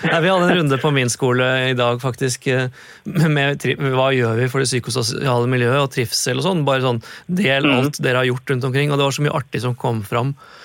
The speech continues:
Speaker 1: fra sånne småting. En som sier at hun hadde, har mye morsomme bakgrunnsbilder på sitt, eh, kamera, bare for
Speaker 2: Ja.
Speaker 1: å liksom løse opp stemninga. En som hadde dagens visdomsord. Eh, <laughs> og jeg tenker det er å
Speaker 2: Ja, men
Speaker 1: dele
Speaker 2: det
Speaker 1: de
Speaker 2: er
Speaker 1: erfaringene der, det er viktig, altså.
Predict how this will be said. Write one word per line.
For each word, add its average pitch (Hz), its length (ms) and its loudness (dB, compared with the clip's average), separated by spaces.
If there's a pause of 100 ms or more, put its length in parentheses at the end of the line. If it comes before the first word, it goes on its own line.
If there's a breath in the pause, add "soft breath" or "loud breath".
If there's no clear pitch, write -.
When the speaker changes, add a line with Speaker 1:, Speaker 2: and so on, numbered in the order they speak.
(100)
Speaker 1:
fra 139 160 -2
sånne 147 160 2
småting. 147 500 0
En 135 80 -2
som 156 160 0
sier 131 240 2
at 120 160 -2
hun 131 160 0
hadde, 117 240 -2 (560 loud breath)
har 139 160 2
mye 139 320 2
morsomme 135 480 0
bakgrunnsbilder 117 1040 -2
på 139 80 -2
sitt, 127 400 -6
eh, 123 240 -2
kamera, 127 460 0 (500 soft breath)
bare 139 320 0
for 156 80 4
Speaker 2:
Ja. 131 80 2
Speaker 1:
å 127 80 2
liksom 131 160 -2
løse 127 320 -2
opp - 80 -2
stemninga. 120 560 0
En 135 160 0
som 147 80 0
hadde 127 160 -2
dagens 123 480 0
visdomsord. 123 880 -2 (560 loud breath)
Eh, 147 400 0
<laughs> 208 80 2
og 185 80 2
jeg 175 160 2
tenker 165 160 2
det 160 80 4
er 156 80 4
å 151 80 4
Speaker 2:
Ja, - 80 4
men 165 80 2
Speaker 1:
dele 143 240 2
Speaker 2:
det 143 80 2
Speaker 1:
de 139 80 2
Speaker 2:
er 135 80 2
Speaker 1:
erfaringene 131 560 2
der, 196 240 2
det 165 160 0
er 139 480 0
viktig, 139 320 -4
altså. 117 240 -6